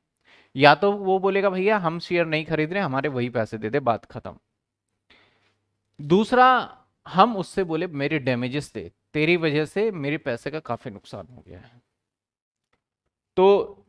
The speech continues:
शेयर होल्डर के पास दो रेमेडीज है, against company, against director। अब बात करते हैं सर लायबिलिटी, प्रमोटर, एटसेटरा in case of misleading। क्या क्या है लायबिलिटी के केस में,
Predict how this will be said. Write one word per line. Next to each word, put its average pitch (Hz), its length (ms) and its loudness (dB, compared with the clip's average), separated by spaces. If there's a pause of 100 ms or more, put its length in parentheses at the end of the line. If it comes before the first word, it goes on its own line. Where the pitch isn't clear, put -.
शेयर 214 280 4
होल्डर 214 260 4
के 220 120 0
पास 214 260 4
दो 165 260 2
रेमेडीज 196 500 2
है, 226 220 -2
against 156 580 -2
company, 190 560 -2 (200)
against 160 460 0 (420)
director। 113 420 0 (960)
अब 202 100 10
बात 202 340 8
करते 214 300 2
हैं 220 140 -2
सर 233 400 0
लायबिलिटी, 190 1000 4 (160)
प्रमोटर, 196 680 4
एटसेटरा 190 520 0
in 190 160 0 (120)
case 185 240 2
of 196 140 -4
misleading। 120 680 -6
क्या 165 160 6
क्या 190 180 2
है 202 280 -4 (120)
लायबिलिटी 156 540 0
के 165 120 -4
केस 156 240 -8
में, 175 180 -16